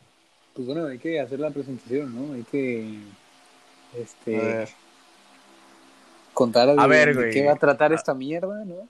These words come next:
Speaker 1: Para
Speaker 2: Simón.
Speaker 1: que la gente se vaya enterando un poco y que no les vaya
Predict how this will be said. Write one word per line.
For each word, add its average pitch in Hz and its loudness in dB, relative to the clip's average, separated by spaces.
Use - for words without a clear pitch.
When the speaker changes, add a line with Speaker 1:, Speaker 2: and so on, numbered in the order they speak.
Speaker 1:
Para 117 -4
Speaker 2:
Simón. 117 -8
Speaker 1:
que 123 -6
la 120 -6
gente 127 -8
se 147 -4
vaya 143 0
enterando 143 -2
un 147 -6
poco 190 -6
y 143 -12
que 127 -8
no 123 -6
les 135 -4
vaya 131 -6